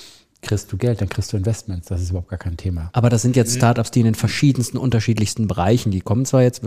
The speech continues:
Speaker 2: vom Militär, aber die haben die, die unterschiedlichsten Bereiche, das ist jetzt nicht da in dem Bereich
Speaker 1: Nee,
Speaker 2: dann.
Speaker 1: nee, nee, nee,
Speaker 2: Ja.
Speaker 1: also nicht, nicht, nicht, nicht, nicht
Speaker 2: Rüstung,
Speaker 1: militärisch.
Speaker 2: sondern, ja.
Speaker 1: Nein,
Speaker 2: Mhm.
Speaker 1: nein, gar nicht, gar nicht, gar nicht.
Speaker 2: Mhm.
Speaker 1: Aber es ist immer Hightech.
Speaker 2: Mhm.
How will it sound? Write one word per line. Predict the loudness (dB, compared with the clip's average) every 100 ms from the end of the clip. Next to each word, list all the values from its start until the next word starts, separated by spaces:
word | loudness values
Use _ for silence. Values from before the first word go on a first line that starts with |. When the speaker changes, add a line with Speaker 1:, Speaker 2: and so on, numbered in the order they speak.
| -8
Speaker 2:
vom | -2
Militär, | 2 2 2 2 2
aber | 2 2
die | 2 2
haben | 2
die, | 2 -2
die | -2 0
unterschiedlichsten | 2 2 2 0 0 -4 -4
Bereiche, | -2 0 0 -2
das | -6 -6
ist | -8
jetzt | -6 -6
nicht | -6 -4
da | -4
in | -2
dem | -2 -2
Bereich | -4 -6 -6 0
Speaker 1:
Nee, | 2
Speaker 2:
dann. | 4 4
Speaker 1:
nee, | 4
nee, | 4 2
nee, | 2
Speaker 2:
Ja. |
Speaker 1:
also | 2
nicht, | 2 2
nicht, | 0 2
nicht, | 0 2
nicht, | 2 4
nicht | 2
Speaker 2:
Rüstung, | 4 4
Speaker 1:
militärisch. | 4 4 4 4
Speaker 2:
sondern, | 2 0
ja. | 2
Speaker 1:
Nein, | 2
Speaker 2:
Mhm. | 2
Speaker 1:
nein, | 2
gar | 0
nicht, | 0 -2
gar | -2
nicht, | -2 -2
gar | -4
nicht. | 0
Speaker 2:
Mhm. | 0
Speaker 1:
Aber | 0
es | -2
ist | -2
immer | 0 2
Hightech. | 2 0 -4 -6 _
Speaker 2:
Mhm. | -4 -2